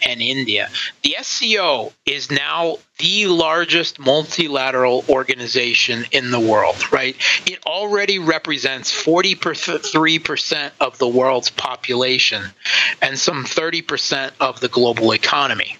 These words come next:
right, with its members. But if you take a look, right, um, so Iran was just brought in as a member, another U S adversary, right, as a full member. Belarus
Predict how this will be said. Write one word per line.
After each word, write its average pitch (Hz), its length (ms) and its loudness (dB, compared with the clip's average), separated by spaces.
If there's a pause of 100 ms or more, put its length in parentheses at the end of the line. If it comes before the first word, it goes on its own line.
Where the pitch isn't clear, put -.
right, 113 220 -2
with - 100 0
its 117 220 -2
members. 131 560 -2 (400)
But 170 200 -4 (340)
if 180 160 -2
you 185 60 0
take 240 340 0
a 208 40 4
look, 156 380 -2 (400)
right, 147 280 0 (100)
um, 139 480 -6
so 160 540 -2
Iran 180 500 2
was 165 180 4
just - 400 -2
brought 139 360 0
in 127 340 -2 (100)
as 123 540 0
a 135 120 2
member, 107 320 0
another 117 440 0 (300)
U 127 340 2
S - 340 0
adversary, 110 1080 -2
right, 127 280 -2
as 135 200 -4
a 131 60 -2
full 147 320 0
member. 127 440 -2 (560)
Belarus 240 720 -2